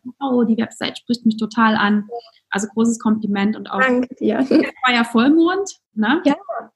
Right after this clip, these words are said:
Speaker 2: Ähm, und da gab's schon ein, ähm, ein Ritual von dir, was du uns an die Hand gegeben hast. Und das war
Speaker 1: Ja.
Speaker 2: schon wunderschön. Ich habe noch
Speaker 1: Ja.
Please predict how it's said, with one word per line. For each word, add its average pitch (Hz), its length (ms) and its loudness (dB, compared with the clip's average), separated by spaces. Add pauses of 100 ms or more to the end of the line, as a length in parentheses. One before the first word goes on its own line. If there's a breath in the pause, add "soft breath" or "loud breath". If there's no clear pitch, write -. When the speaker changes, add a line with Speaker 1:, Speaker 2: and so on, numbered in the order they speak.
(360)
Speaker 2:
Ähm, 208 680 0
und 220 320 2
da 208 80 0
gab's 208 300 -4
schon 226 140 2
ein, 202 440 0
ähm, 190 580 -4
ein 196 220 -10
Ritual 254 440 -2
von 302 180 2
dir, 277 160 0
was 247 160 -4
du 247 80 -6
uns 226 120 -2
an 226 120 0
die 220 120 0
Hand 214 180 -4
gegeben 202 360 -4
hast. 190 200 -6
Und 185 100 -6
das - 140 -20
war 220 180 4
Speaker 1:
Ja. - 80 -14 (100)
Speaker 2:
schon 180 240 -6
wunderschön. 175 580 -6
Ich - 140 -10
habe - 140 -12
noch 214 220 -2
Speaker 1:
Ja. 220 120 -6